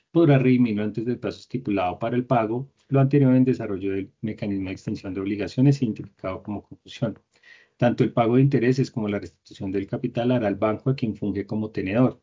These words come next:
El certificado del depósito a términos desmaterializado podrá transferirse mediante endoso, el cual deberá ser inscrito en Deseaval.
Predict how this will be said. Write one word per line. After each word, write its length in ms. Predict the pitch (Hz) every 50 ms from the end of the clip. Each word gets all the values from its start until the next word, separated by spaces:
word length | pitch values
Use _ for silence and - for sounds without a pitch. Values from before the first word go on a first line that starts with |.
| _ _
El 100 | 101 101
certificado 560 | - 104 - - 104 104 101 98 - 101 98
del 60 | 98
depósito 480 | 107 110 - - 101 95 - _ - 110
a 40 | 110
términos 440 | - 104 101 98 104 101 104 104
desmaterializado 840 | 104 107 104 107 110 107 - 107 107 104 98 - - 110 127 143 139
podrá 380 | - 113 110 104 101 98 95 95
transferirse 600 | - 98 98 95 - - 101 101 92 - - 117
mediante 460 | 113 113 113 113 110 104 101 - 107
endoso, 600 | 95 95 98 101 101 95 90 - 127 131 - - _ _ - - - _ _ -
el 120 | 123 110
cual 180 | - 120 101 92
deberá 280 | 104 101 104 101 95
ser 160 | 95 - 101
inscrito 400 | 98 98 - - 110 104 - 104
en 80 | 101 101
Deseaval. 600 | 107 101 - - 101 107 135 143 139 120 - -